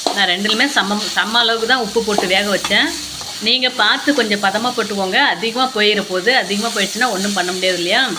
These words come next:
ஏன்னா, இப்ப உப்பு நீங்க வந்து கம்மியா போட்டு வேக வச்சீங்கன்னா, இந்த ஸ்டேஜுகளோட உப்பு நம்ம தூவி விட்டு நல்லா கிளறிக்கலாம். நான் வந்து ரெண்டுலுமே கரெக்டான அளவா உப்பு போட்டதால எனக்கு உப்பு போதும். இந்த பதம் கரெக்டா இருக்கு. உப்பு போ-,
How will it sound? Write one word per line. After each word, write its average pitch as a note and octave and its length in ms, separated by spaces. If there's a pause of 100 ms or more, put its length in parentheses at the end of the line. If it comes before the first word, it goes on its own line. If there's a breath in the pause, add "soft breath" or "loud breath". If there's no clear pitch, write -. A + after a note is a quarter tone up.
(500)
ஏன்னா, G#3 320
இப்ப A3 300 (800)
உப்பு F3+ 260
நீங்க A3+ 180
வந்து G#3 180
கம்மியா G#3 320
போட்டு G#3+ 240
வேக G3 200
வச்சீங்கன்னா, G3+ 380
இந்த A3+ 180
ஸ்டேஜுகளோட B3 960
உப்பு B3+ 320
நம்ம G3 260
தூவி C4 320
விட்டு G3+ 220
நல்லா G3 280
கிளறிக்கலாம். F#3 640 (880)
நான் A#3 240
வந்து B3 200
ரெண்டுலுமே A#3 420 (120)
கரெக்டான A3 480
அளவா G#3+ 280
உப்பு G#3 220
போட்டதால G3+ 480
எனக்கு A#3 400
உப்பு G3+ 220 (100)
போதும். G#3 380 (220)
இந்த G3+ 140
பதம் G3+ 320
கரெக்டா F#3+ 300
இருக்கு. F3 240
உப்பு G3+ 180
போ-, G3 260